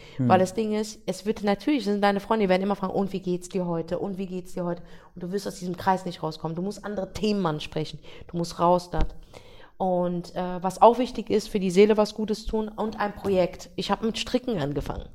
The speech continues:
Speaker 1: Hm.
Speaker 2: Ich schwöre dir bei Gott.
Speaker 1: Hast, machst
Speaker 2: Ich,
Speaker 1: du immer noch,
Speaker 2: ich
Speaker 1: oder?
Speaker 2: stricke, stricke,
Speaker 1: Strickst du
Speaker 2: häkel,
Speaker 1: immer noch,
Speaker 2: häkel.
Speaker 1: oder?
Speaker 2: Ja, ich häkel.
Speaker 1: Immer noch?
Speaker 2: Zu der Zeit hab ich
Speaker 1: Aber jetzt
Speaker 2: gehäkelt.
Speaker 1: nicht mehr?
Speaker 2: Nee, aber ich hab, ich hab einen Topflappen gehäkelt.
Speaker 1: Ein Topflappen. Das war's, ein Projekt, oder?
Speaker 2: Das
Speaker 1: Oder?
Speaker 2: war's, ja.
Speaker 1: Ja?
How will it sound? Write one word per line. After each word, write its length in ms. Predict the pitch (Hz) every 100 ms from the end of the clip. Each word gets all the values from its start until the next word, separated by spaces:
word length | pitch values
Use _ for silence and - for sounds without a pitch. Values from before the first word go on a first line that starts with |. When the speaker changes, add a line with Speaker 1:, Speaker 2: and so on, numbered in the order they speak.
| -
Speaker 1:
Hm. 360 | 226 359 240 120 -
Speaker 2:
Ich 120 | -
schwöre 180 | 190 214
dir 100 | 262
bei 120 | 135
Gott. 320 | - - - - - -
Speaker 1:
Hast, 420 | - 160 - - -
machst 200 | 156 185
Speaker 2:
Ich, 60 |
Speaker 1:
du 40 | 196
immer 140 | 196 233
noch, 80 | -
Speaker 2:
ich 40 |
Speaker 1:
oder? 200 | 170 147
Speaker 2:
stricke, 240 | 269 311 311 339 -
stricke, 480 | - - - 254 -
Speaker 1:
Strickst 280 | 190 233
du 40 | 202
Speaker 2:
häkel, 80 | 233
Speaker 1:
immer 100 | -
noch, 80 |
Speaker 2:
häkel. 140 | 208 233
Speaker 1:
oder? 320 | 156 175 170
Speaker 2:
Ja, 180 | 175 202 -
ich 160 | -
häkel. 200 | 240 233
Speaker 1:
Immer 120 | 294
noch? 140 | 214 - - -
Speaker 2:
Zu 120 | 226
der 140 | 226
Zeit 220 | 226 233 180 -
hab 120 | 190
ich 100 | 185 151
Speaker 1:
Aber 120 | 170
jetzt 120 | 196
Speaker 2:
gehäkelt. 200 | 185 135
Speaker 1:
nicht 0 |
mehr? 160 | 117 104 -
Speaker 2:
Nee, 160 | 339
aber 140 | 247 196
ich 120 | -
hab, 300 | 254 - - -
ich 140 | - 208
hab 80 | 226
einen 100 | 277
Topflappen 640 | 320 - 254 202 180 180
gehäkelt. 500 | 170 165 160 - - - - - -
Speaker 1:
Ein 80 | -
Topflappen. 460 | 180 - 131 110 120
Das 120 | 135
war's, 240 | 196 175
ein 120 | - 185
Projekt, 240 | 190 269
oder? 80 | 277
Speaker 2:
Das 120 | 294
Speaker 1:
Oder? 80 | 240
Speaker 2:
war's, 180 | 247 185
ja. 180 | 254 226
Speaker 1:
Ja? 180 | 139